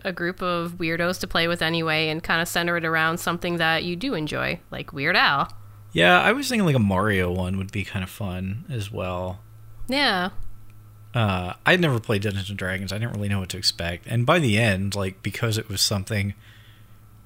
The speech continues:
Speaker 2: I know a lot about. Like, I absorbed a lot of the rules of the game because I wasn't focusing so much on the story. I was just able to kinda get the play mechanics down. So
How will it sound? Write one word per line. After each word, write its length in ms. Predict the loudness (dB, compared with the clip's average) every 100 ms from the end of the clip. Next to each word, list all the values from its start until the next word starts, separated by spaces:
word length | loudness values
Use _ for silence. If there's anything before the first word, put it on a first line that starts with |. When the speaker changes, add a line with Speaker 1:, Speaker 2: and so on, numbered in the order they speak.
| -2
Speaker 2:
I 120 | 0
know 240 | 4 4
a 40 | 2
lot 280 | 2 0 0
about. 580 | -2 -2 -2 -4 -8
Like, 240 | -6 -6 -2
I 80 | -4
absorbed 540 | -2 -2 0 -2 -2
a 60 | -4
lot 320 | -4 -4 -4
of 140 | -8
the 100 | -10
rules 340 | -8 -6 -6 -8
of 40 |
the 100 | -8
game 320 | -8 -10 -10
because 220 | -8 -6 -6
I 60 |
wasn't 300 | -6 -6 -8
focusing 500 | -6 -6 -2 -4 -2
so 140 | -4 -4
much 240 | -6 -6
on 80 | -6
the 60 |
story. 720 | -2 -2 -2 -4 -4 -6 -10 -14 -8
I 100 | -6
was 220 | -4 -6 -12 -20 -18 -8
just 240 | -4 -4
able 180 | -4 -6
to 60 |
kinda 260 | -8 -6 -6
get 180 | -8 -12
the 40 |
play 220 | -12 -8 -8
mechanics 500 | -8 -10 -10 -8 -8
down. 280 | -8 -4
So 280 | 0 0 0